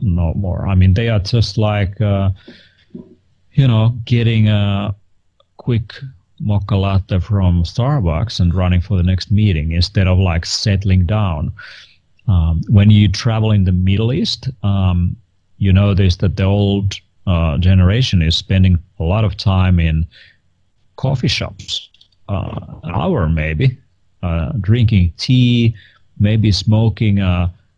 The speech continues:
a shisha or something like this. The same goes for the, the older generation in a park in Europe playing chess or something like this. The same goes for, uh, I mean, uh,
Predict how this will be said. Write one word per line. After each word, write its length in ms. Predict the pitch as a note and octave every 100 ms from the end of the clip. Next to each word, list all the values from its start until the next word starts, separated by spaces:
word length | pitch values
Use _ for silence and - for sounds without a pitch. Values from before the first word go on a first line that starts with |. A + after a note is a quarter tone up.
| _ -
a 160 | D2+ -
shisha 540 | - B2+ C3 B2+ B2
or 140 | G#2+ A2
something 400 | A#2 G#2+ F#2+ G#2+
like 280 | G#2+ G2+
this. 320 | G#2 G#2 G2+ - _ _
The 160 | G2+ -
same 360 | - A#2+ A#2+
goes 300 | A#2 G#2+ G#2+
for 400 | - G#2 F#2+ F2+ E2+ _ _ _ _ _ _ _ - -
the, 400 | A2+ G#2 F#2 F2 - - - _ -
the 100 | G2+
older 240 | G#2 G#2
generation 720 | G#2+ G#2+ G#2 G#2 G#2+ - G#2+
in 140 | G2+ F#2
a 60 |
park 760 | E2 - C3 A#2+ A#2+ A#2+ - - -
in 100 | F#2
Europe 480 | G2+ A2 G#2+ F#2+ - D#3 C#3
playing 340 | A2+ G#2 G2+ G2
chess 680 | - - C3+ F#2 E2+ - -
or 220 | G2+ F2 E2+
something 380 | - F#2 G#2
like 240 | G2+ F#2 F2
this. 360 | F#2+ F2 - - - - - _ -
The 100 | G2+
same 340 | - A#2 A#2
goes 340 | A2 A2 G#2+
for, 520 | - A2 G#2 G2+ G2+ G2+ - _ _ _ _
uh, 280 | G2 F2 E2+ -
I 120 | G#2+
mean, 320 | G#2+ F2+ E2 - _ _ -
uh, 240 | G2+ F#2